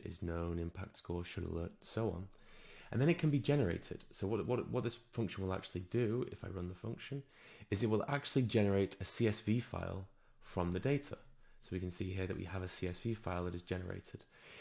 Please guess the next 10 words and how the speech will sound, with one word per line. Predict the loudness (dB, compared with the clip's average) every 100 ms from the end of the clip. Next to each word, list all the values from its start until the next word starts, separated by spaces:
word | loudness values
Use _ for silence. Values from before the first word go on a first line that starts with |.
| -6 2
And | 4
this, | 4 0
this | 0 0
C | 4 4
S | 4
V | 0
file | -2 -2 -2 -2 -4
is | -4
then | -2 -4
posted | 0 0 0 -2 -4